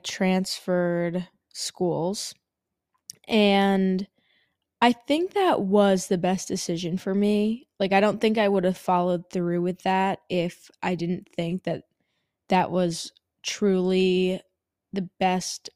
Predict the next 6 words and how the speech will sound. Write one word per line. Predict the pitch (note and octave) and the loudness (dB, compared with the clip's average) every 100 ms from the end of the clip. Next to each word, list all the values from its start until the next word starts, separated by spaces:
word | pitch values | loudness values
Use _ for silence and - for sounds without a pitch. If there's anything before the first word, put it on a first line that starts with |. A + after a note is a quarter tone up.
| _ | _
path | - F#3+ F#3 - | -4 -2 -2 -6
for | - F#3+ | -4 -2
me | F#3 | 0
to | F#3 | -2
take. | F3 - F#3+ G3+ D4 - - _ _ _ _ _ _ _ _ _ _ _ _ _ | -4 -4 -2 0 -2 -6 -20 _ _ _ _ _ _ _ _ _ _ _ _ _
And | C4 C4+ C4+ C4+ C4 C4 | 2 4 4 2 0 -2